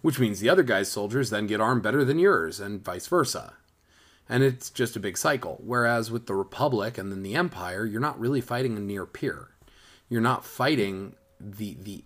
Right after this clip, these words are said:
Empire isn't fighting the Republic. It's the Empire comes out of the Republic and is just the, the, the sole power in the universe. So you have the Republic being the sole power, doesn't need to produce really dramatically better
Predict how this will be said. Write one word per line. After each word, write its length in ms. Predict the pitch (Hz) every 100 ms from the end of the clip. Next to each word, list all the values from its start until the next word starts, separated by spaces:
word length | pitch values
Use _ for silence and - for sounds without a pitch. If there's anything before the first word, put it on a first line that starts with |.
| -
Empire 560 | 127 175 135 151 139 117
isn't 300 | 123 120 -
fighting 480 | - 131 135 117 101
the 80 |
Republic. 720 | 95 95 - 175 110 80 -
It's 260 | 98 104 -
the 160 | 113 123
Empire 540 | 127 123 113 107 92 101
comes 280 | - 131 113
out 160 | 117 131
of 80 | 107
the 80 |
Republic 540 | 95 - 147 127 104 104
and 80 | 104
is 120 | 95
just 300 | 113 104 -
the, 300 | 107 101 - _ - - - - - - _ _ _
the, 200 | 107 110
the 200 | 92 104
sole 300 | - - 131
power 420 | 113 127 160 131 98
in 80 |
the 100 | 87
universe. 640 | 90 90 87 85 - - -
So 220 | - 123
you 220 | 113 123
have 600 | 117 107 104 101 101 110 - -
the 200 | 113 110
Republic 500 | 110 127 127 139 143
being 220 | 113 113
the 60 | 110
sole 260 | - 107
power, 380 | - 98 101 139
doesn't 320 | 113 104 110
need 140 | 104 95
to 40 |
produce 580 | - 104 101 101 - -
really 460 | 104 107 101 95 - -
dramatically 760 | 113 110 104 107 110 107 107
better 480 | 95 101 101 98 95